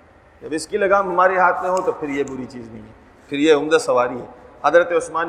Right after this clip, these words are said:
غنی کے مال کی لگام عثمان غنی کے ہاتھ میں تھی، اور پھر اللہ اور اللہ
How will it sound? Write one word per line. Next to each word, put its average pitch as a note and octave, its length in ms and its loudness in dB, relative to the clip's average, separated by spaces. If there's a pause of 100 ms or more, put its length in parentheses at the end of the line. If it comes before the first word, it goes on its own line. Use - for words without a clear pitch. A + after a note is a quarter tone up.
(120)
غنی E3+ 220 -6
کے E3+ 280 -8 (340)
مال E3+ 360 4 (100)
کی D#3 60 -4
لگام D3+ 380 2
عثمان - 580 -8
غنی D3 280 -6
کے D#3+ 140 -2
ہاتھ C3 320 -6
میں A2+ 160 -14
تھی، A2+ 80 -20 (1400)
اور C#3+ 180 6
پھر F3 300 0
اللہ D#3 240 4
اور D#3+ 200 6
اللہ D#3 120 0